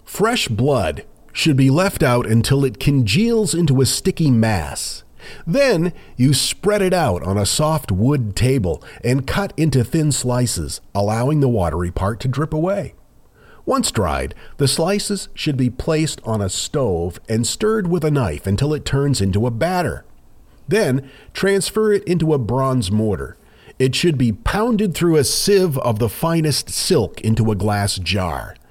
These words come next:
It can then be sealed and stored away for future use. It's then recommended that anyone using this jam should, uh, top off their stores with freshly processed blood every spring.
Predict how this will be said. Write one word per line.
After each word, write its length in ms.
It 120
can 140
then 180
be 120
sealed 440
and 120
stored 320
away 240
for 140
future 400
use. 440
It's 120
then 180
recommended 480
that 200
anyone 400
using 460
this 180
jam 480
should, 520
uh, 200
top 360
off 220
their 160
stores 580
with 160
freshly 440
processed 680
blood 260
every 260
spring. 460